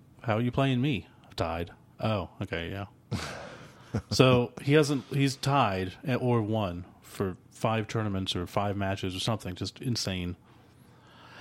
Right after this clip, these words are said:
And so I'm going, I was happy to get a casualty the first drive,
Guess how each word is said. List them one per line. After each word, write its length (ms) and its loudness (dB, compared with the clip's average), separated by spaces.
And 500 2
so 180 4
I'm 120 4
going, 480 4
I 80 4
was 140 2
happy 280 2
to 120 0
get 160 2
a 120 0
casualty 540 0
the 100 -4
first 300 -2
drive, 500 -2